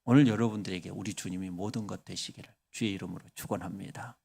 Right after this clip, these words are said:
그래서 우리 주님으로 풍성한 삶을 살아내는 하나님의 사람들이 되시기를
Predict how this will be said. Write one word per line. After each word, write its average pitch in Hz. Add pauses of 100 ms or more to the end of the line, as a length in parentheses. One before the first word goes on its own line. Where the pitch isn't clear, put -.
(420)
그래서 87
우리 92
주님으로 95 (180)
풍성한 165
삶을 117
살아내는 - (560)
하나님의 113
사람들이 85
되시기를 -